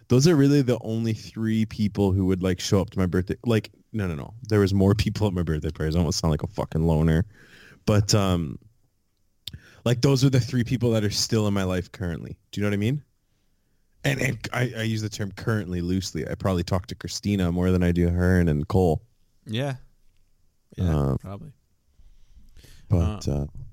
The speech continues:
Speaker 1: uh,
Speaker 2: um, this, uh, it looks like the Liberals are running away with this shit right now.
Speaker 1: Why? What's going on?
Speaker 2: I don't know. It's, well, I guess it's not really running away with it, actually. It's really pretty early, but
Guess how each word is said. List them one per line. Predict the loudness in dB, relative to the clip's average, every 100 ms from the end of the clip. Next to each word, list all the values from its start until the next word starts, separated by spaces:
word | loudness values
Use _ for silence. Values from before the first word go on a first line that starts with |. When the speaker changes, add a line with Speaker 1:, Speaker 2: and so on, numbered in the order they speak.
| -12
Speaker 1:
uh, | -8
Speaker 2:
um, | -8 -8 -12 -12
this, | -10 -8 -6
uh, | -4 -4 -8 -12 -18 -8
it | -6
looks | -4
like | -4
the | -4
Liberals | -4 -4 -4 -4
are |
running | -6 -6 -6
away | -8
with | -8 -10
this | -12
shit | -16 -16
right | -16
now. | -14 -16 -18 _ _ _ _ _ 0
Speaker 1:
Why? | 2 2 0
What's | -2 -4
going | -6 -8
on? | -10 -14 -20 -20 -8 -2
Speaker 2:
I |
don't | 0
know. |
It's, | -2 -8 -14 -8
well, | -4 -2
I | -2 -4
guess | -6
it's |
not | -6 -4
really | -4 -4
running | -6 -8
away | -8 -8 -8
with | -8
it, | -8 -8
actually. | -8 -8 -8 -8
It's | -10 -10 -10
really | -8
pretty | -10 -10 -10
early, | -10 -10 -10
but | -12 -14